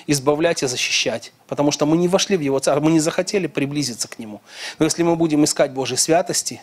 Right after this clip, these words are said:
то Бог будет нас отсекать от лукавого и будет просто не давать Ему приблизиться к нам.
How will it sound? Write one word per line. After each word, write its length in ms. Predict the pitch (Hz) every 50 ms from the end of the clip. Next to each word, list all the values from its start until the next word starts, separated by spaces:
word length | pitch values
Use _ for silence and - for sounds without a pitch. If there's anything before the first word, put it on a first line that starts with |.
| - _
то 120 | - 127
Бог 380 | 120 120 131 139 147 - - - _ - - - - - - - _ _ -
будет 320 | 127 135 139 131 127 -
нас 160 | 131 127 -
отсекать 560 | 135 - - - 190 190 - 165 170 180 - -
от 100 | - 196
лукавого 560 | 196 190 - 202 190 190 185 185 180 180 170 -
и 80 | 127 123
будет 360 | 123 135 151 143 147 139 -
просто 380 | - 151 165 160 - - 180
не 140 | 156 139 135
давать 340 | 120 131 131 135 147 147 -
Ему 160 | 147 135 127
приблизиться 640 | 123 127 127 123 120 120 117 101 113 107 - - -
к 80 | -
нам. 240 | 123 120 120 117 110